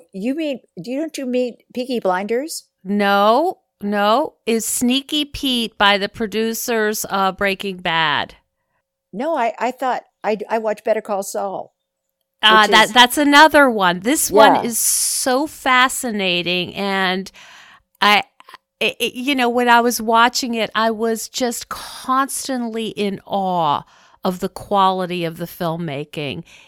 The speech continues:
Speaker 2: It, it, it was mind-blowingly, uh, <laughs> well
Speaker 1: Okay.
Speaker 2: done.
Speaker 1: Gotta watch
Speaker 2: Um,
Speaker 1: it.
Speaker 2: but it is, it is dark. It's very dark.
Speaker 1: Well,
Speaker 2: but
Speaker 1: I
Speaker 2: I
Speaker 1: was
Speaker 2: think you would enjoy it.
Speaker 1: I was enamored of a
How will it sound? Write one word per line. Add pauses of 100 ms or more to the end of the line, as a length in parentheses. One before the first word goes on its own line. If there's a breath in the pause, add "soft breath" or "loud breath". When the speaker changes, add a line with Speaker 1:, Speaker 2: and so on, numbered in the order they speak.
Speaker 2:
It, (160)
it,
it
was (1080)
mind-blowingly, (100)
uh, (220)
<laughs>
well
Speaker 1:
Okay.
Speaker 2:
done. (140)
Speaker 1:
Gotta
watch
Speaker 2:
Um,
Speaker 1:
it.
Speaker 2:
but
it
is,
it
is
dark. (380)
It's
very
dark.
Speaker 1:
Well,
Speaker 2:
but
Speaker 1:
I
Speaker 2:
I
Speaker 1:
was
Speaker 2:
think
you
would
enjoy
it. (180)
Speaker 1:
I
was
enamored
of (140)
a